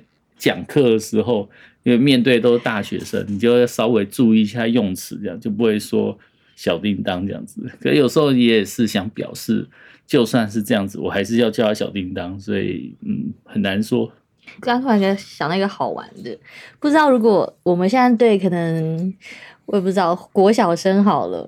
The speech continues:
Speaker 2: 讲小叮当，他知道是这一只蓝蓝的。
Speaker 1: 他可能不知道，他就会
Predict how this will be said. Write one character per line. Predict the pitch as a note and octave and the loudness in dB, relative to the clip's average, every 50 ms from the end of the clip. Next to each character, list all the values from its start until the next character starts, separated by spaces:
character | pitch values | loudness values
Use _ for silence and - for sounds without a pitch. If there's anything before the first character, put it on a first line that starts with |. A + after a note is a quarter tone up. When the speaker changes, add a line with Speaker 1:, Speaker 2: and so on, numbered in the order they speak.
| - E3 - | -14 -8 -2
Speaker 2:
讲 | - F#3 G#3 | 0 2 2
小 | G#3+ G#3+ F#3 D#3+ | 4 4 2 0
叮 | D#3 F3+ F#3 F#3+ | 2 2 0 2
当， | F#3 F#3 F3+ F3+ | 2 2 0 2
他 | F#3 F#3+ F#3 | 0 0 0
知 | F#3 | 2
道 | G3 F#3 F#3 | 0 0 0
是 | F#3 F#3+ | 0 -2
这 | E3 - E3 | 0 2 2
一 | D#3+ D#3+ | 2 2
只 | D#3 - C#3 D#3 | -2 -4 -4 -4
蓝 | C3+ - - | -4 -4 -8
蓝 | - - - - - | -10 -12 -12 -14 -14
的。 | - - - - F#3+ F3+ - - _ _ _ _ _ | -14 -12 -6 -6 -6 -6 -8 -18 _ _ _ _ _
Speaker 1:
他 | - - F3+ F#3+ | -6 -4 -2 -2
可 | G3+ G3+ - B2+ | -2 0 2 2
能 | G#2 G#2+ A2+ | 2 2 0
不 | B2 - | 0 0
知 | C#3 - - A#2 A2 | -2 0 0 -2 0
道， | A2+ A#2 G2 F#2+ | 0 -2 -2 -2
他 | G#2 - C#3 D3+ D#3 | -2 -2 0 0 0
就 | D3 - D#3+ D3+ | 2 4 4 4
会 | D3+ | 4